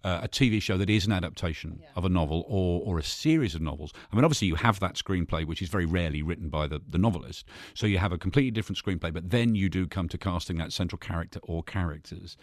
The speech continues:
Speaker 1: Obviously, that's hugely important for anything you're doing. But, I mean, when it's a character who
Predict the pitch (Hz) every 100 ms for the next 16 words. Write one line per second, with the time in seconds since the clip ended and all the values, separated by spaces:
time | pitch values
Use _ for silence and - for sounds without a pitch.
0 | - - - _ _ 160 147 147 - -
1 | - 196 135 87 78 78 87 73 73 -
2 | 220 175 85 80 92 76 73 104 101 104
3 | 104 101 - - - 107 123 123 - -
4 | 113 101 90 98 87 95 87